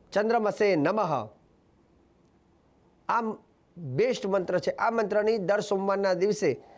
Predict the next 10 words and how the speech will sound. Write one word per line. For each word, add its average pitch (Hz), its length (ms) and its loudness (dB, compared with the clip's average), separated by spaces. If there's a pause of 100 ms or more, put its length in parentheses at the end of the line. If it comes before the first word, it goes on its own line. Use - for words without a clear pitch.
(240)
શક્ય 196 380 0
હોય 190 140 2
તો 190 160 -2
બે 143 380 0
માળા 185 380 0
બાળક 151 300 0
જોડે 151 260 2
કરાવી. 127 420 -2
ઓમ 185 260 4 (440)
શ્રામ 180 420 0